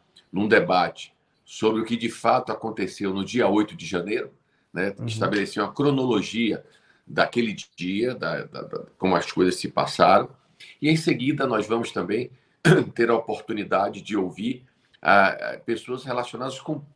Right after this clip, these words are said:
Speaker 1: pós oito de janeiro, pessoas que foram presas, como aconteceram essas prisões, et cetera. Tudo isso está no bojo da C P M I, portanto, é muito importante que a gente faça esse trabalho.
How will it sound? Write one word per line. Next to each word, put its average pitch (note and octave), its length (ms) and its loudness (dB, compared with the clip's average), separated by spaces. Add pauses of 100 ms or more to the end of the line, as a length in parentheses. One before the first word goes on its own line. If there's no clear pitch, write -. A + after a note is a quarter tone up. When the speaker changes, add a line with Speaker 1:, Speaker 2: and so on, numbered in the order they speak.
Speaker 1:
pós C#3+ 560 4
oito F#2 240 -4
de F2 180 -12 (240)
janeiro, D#2 400 -8 (360)
pessoas - 280 -6
que - 80 -14
foram G2+ 280 -2
presas, G#2+ 520 0
como F#2+ 140 -6
aconteceram F#2 500 -4
essas E2+ 220 -6
prisões, F2 460 -4
et E2 120 -2
cetera. G2 380 -2 (340)
Tudo E3 240 4
isso C#3+ 300 4 (300)
está - 340 2
no A2 100 2
bojo G#2 320 0
da - 100 -2
C - 200 -4
P G2 140 -2
M F2+ 120 0
I, G#2+ 220 0
portanto, - 420 -4
é A#2+ 40 4
muito A2 240 -2
importante F#2 500 0
que F2+ 60 -2
a - 20 0
gente F#2 180 -4
faça - 220 -2
esse - 140 -18
trabalho. - 400 0